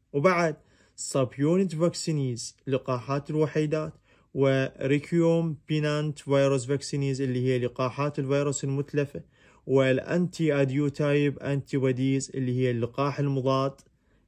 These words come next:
أو لقاح، آه، الأجسام المضادة، والدي إن إيه vaccines اللي هو لقاح الحمض النووي. هاي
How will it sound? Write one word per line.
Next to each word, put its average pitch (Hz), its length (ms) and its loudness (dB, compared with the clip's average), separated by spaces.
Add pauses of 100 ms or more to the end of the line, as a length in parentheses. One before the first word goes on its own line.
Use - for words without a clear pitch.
أو 127 160 4
لقاح، 131 840 -2
آه، 127 600 0
الأجسام 127 720 -2
المضادة، 135 680 0 (400)
والدي 131 800 2
إن 156 60 -2
إيه 143 200 2
vaccines 135 600 -2
اللي 123 220 -2
هو 123 280 0
لقاح 120 680 -4
الحمض 143 420 -4
النووي. 123 480 -4
هاي 160 460 0